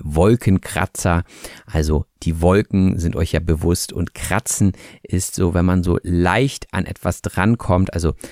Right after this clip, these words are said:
wenn euch zum Beispiel die Haut juckt, dann kratzt ihr kurz, damit es nicht mehr juckt, ja, und diese Wolkenkratzer, die kratzen, also die berühren schon die Wolken, so hoch sind diese Hochhäuser. Auch hatte ich euch von meiner Erfahrung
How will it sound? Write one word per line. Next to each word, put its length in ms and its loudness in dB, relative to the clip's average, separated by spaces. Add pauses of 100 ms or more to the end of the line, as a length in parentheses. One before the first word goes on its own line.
(200)
wenn 260 4
euch 280 0
zum 160 2
Beispiel 280 0
die 160 -2
Haut 280 2
juckt, 500 -2
dann 160 0
kratzt 520 -6
ihr 120 -2
kurz, 400 0 (320)
damit 380 0 (160)
es 160 -2
nicht 240 0
mehr 80 2
juckt, 340 0
ja, 160 -2
und 240 0 (400)
diese 300 2 (160)
Wolkenkratzer, 960 0 (140)
die 100 -6
kratzen, 720 0 (220)
also 180 -4
die 100 2
berühren 640 4
schon 240 2
die 160 2
Wolken, 460 2
so 260 4
hoch 240 4
sind 240 0
diese 300 0
Hochhäuser. 600 0 (540)
Auch 240 2
hatte 180 2
ich 180 0
euch 240 4
von 320 2
meiner 480 4
Erfahrung 560 2